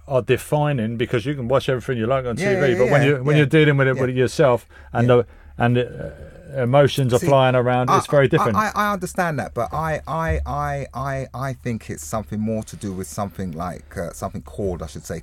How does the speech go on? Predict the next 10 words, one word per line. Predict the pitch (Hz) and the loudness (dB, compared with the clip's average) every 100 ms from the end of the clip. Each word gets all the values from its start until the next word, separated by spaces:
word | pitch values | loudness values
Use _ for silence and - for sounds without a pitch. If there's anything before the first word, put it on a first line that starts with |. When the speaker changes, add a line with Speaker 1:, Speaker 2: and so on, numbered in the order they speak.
| - | -12
Speaker 2:
cognitive | - 117 - 98 - - - - - | -10 -10 -10 -12 -12 -14 -14 -18 -18
dissonance. | - - 71 65 - - - - - - - - - | -14 -12 -12 -14 -16 -18 -20 -20 -20 -20 -20 -20 -20
It's | - | -20
a | - | -14
big | 80 - | -14 -12
word, | 73 67 | -12 -12
right? | - 71 67 - - - | -14 -14 -16 -18 -20 -8
Two | 117 | -6
big | - 73 65 | -6 -10 -12
words. | 58 - - | -14 -14 -18